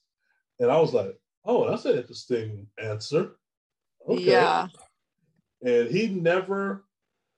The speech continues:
Speaker 1: came to the house. We moved in the house in May two thousand twelve. I moved out of the house May two thousand sixteen. The only two times the homeowner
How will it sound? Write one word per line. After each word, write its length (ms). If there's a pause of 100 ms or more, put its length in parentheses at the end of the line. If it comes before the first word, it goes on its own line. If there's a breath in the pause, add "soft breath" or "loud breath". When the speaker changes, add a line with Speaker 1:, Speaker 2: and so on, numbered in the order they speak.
(380)
Speaker 1:
came 300
to 120
the 140
house. 460 (140)
We 80
moved 240
in 60
the 60
house 180
in 100
May 180
two 200
thousand 540 (380)
twelve. 440 (140)
I 100
moved 320
out 140
of 60
the 60
house 340 (380)
May 160
two 140
thousand 340
sixteen. 600 (600)
The 140
only 340
two 200
times 480
the 100
homeowner 580